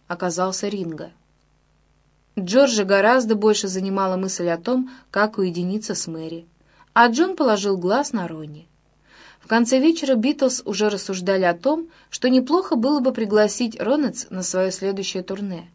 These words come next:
Когда слухи об этом предложении дошли до продюсера Ронетс по грамзаписи Фила Спектора, он чуть не лопнул от ревности. Женатый Спектор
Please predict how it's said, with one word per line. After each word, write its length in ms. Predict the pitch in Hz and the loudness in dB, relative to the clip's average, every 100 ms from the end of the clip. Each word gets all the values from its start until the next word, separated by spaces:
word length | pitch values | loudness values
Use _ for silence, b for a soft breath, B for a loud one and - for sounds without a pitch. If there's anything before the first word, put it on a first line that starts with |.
| _ _ _ _ _ _ - | _ _ _ _ _ _ -10
Когда 320 | 180 190 220 | -2 2 2
слухи 320 | 240 254 254 | 2 0 2
об 220 | 208 196 | 2 4
этом 340 | 233 233 180 170 B B | 0 0 -6 -8 B B
предложении 680 | 196 196 208 208 220 220 196 | -6 2 4 4 4 2 2
дошли 340 | 190 196 220 | 0 0 -2
до 100 | 190 | -4
продюсера 720 | 180 185 185 214 214 180 170 | -2 -2 -2 -4 -4 -4 -2
Ронетс 420 | 247 330 165 - - _ _ _ - | 0 -2 -4 -10 -16 _ _ _ -8
по 60 | |
грамзаписи 840 | 175 190 202 190 165 165 - 170 - b | -2 0 0 -2 -4 -6 -12 -12 -16 b
Фила 260 | b 202 175 | b -2 0
Спектора, 560 | 175 - 175 - 170 175 _ _ b b | -2 -2 -4 -6 -18 -18 _ _ b b
он 140 | b 190 | b -8
чуть 260 | - 262 | -8 -4
не 80 | 240 | 0
лопнул 400 | 226 240 226 214 | 2 2 2 0
от 160 | 214 220 | 0 0
ревности. 640 | 214 170 156 - - 185 _ B B B | -4 -4 -10 -14 -16 -20 _ B B B
Женатый 500 | 175 208 220 214 196 | -2 4 4 4 -2
Спектор 500 | - 240 240 175 | 0 -2 -2 -8